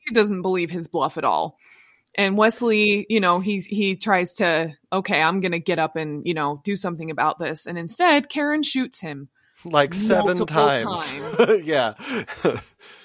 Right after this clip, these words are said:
Speaker 1: And
Speaker 2: She,
Speaker 1: she
Speaker 2: she made sure. That's for, that's
Speaker 1: Oh,
Speaker 2: for
Speaker 1: yes.
Speaker 2: sure.
Speaker 1: And she grabs the gun. Um, she, we see her wiping off the table, you know, trying to get rid of fingerprints and whatnot.
Speaker 2: Mm-hmm.
Speaker 1: And, and around where she's been sitting, and she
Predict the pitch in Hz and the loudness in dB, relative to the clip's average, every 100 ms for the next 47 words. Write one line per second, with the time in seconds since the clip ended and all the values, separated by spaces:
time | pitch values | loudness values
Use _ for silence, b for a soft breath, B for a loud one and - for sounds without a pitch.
0 | B B B B - 208 202 160 156 220 | B B B B -4 -2 2 2 2 -2
1 | 208 202 196 180 160 160 160 151 - 160 | -4 -2 -2 -2 0 4 4 4 0 2
2 | 117 117 123 - 117 104 98 117 120 104 | 4 4 0 -2 -4 -4 0 2 4 2
3 | 95 104 95 98 - _ _ b b 208 | 0 -4 -4 -6 -10 _ _ b b -2
4 | 202 208 - 220 208 196 - 202 185 190 | -2 -2 -2 -2 -2 -4 2 2 2 0
5 | 180 214 220 220 220 - 190 175 170 175 | 2 4 4 2 -2 -2 0 0 -2 -6
6 | - 185 175 143 - 202 190 202 190 185 | -6 -4 -4 -6 -4 -4 -2 -2 0 0
7 | 175 175 185 170 160 - 175 285 277 262 | 0 0 -2 -4 -4 -6 -2 2 6 6
8 | 254 233 202 180 190 175 165 170 170 156 | 6 4 2 0 -2 -6 -4 -4 -4 -2
9 | 254 240 226 240 208 208 202 190 190 185 | 0 0 0 0 0 0 0 0 2 2
10 | 180 - b 131 117 117 110 110 - 190 | 2 -2 b 0 2 2 0 -4 -4 -2
11 | 175 175 175 185 180 180 190 175 175 175 | -2 -4 -4 -4 -2 0 0 2 0 -2
12 | 175 - 190 175 175 - 165 165 165 - | -4 -2 -4 -4 -4 -2 -2 -2 -2 -4
13 | 151 156 151 151 156 - 175 196 170 | -2 -2 -2 -4 -6 -4 -2 0 -2